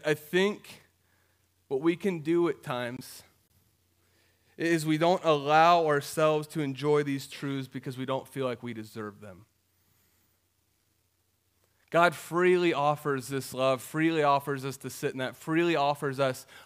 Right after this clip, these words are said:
life in Him, life in peace, life with Him.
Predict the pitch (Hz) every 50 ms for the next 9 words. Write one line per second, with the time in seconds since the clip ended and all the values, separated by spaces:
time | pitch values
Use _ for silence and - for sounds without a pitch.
0 | _ - 127 143 147 151 156 156 151 - - _ 151 151 147 147 139 135 123 143
1 | 160 147 135 127 120 117 120 120 _ _ _ _ _ _ _ _ _ _ - _
2 | _ _ _ _ _ _ _ _ _ _ _ _ _ _ _ _ _ _ _ _
3 | _ _ _ _ _ _ - 151 165 165 165 156 - - 151 143 135 135 - -
4 | 170 160 143 131 127 123 - - - - - 135 156 156 156 151 - - 143 147
5 | 160 160 151 - - - 143 131 127 123 120 117 113